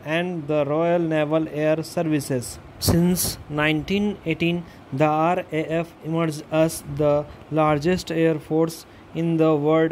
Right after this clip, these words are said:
at the time. It played a large part in the Second World War,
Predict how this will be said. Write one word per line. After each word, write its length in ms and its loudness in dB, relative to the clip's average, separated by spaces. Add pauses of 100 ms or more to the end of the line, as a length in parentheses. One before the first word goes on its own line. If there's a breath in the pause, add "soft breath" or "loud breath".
at 300 -2
the 320 0
time. 400 0 (420)
It 140 4 (160)
played 480 4 (140)
a 80 0
large 560 0
part 320 -2
in 240 -2
the 120 0
Second 540 -2
World 220 2
War, 340 2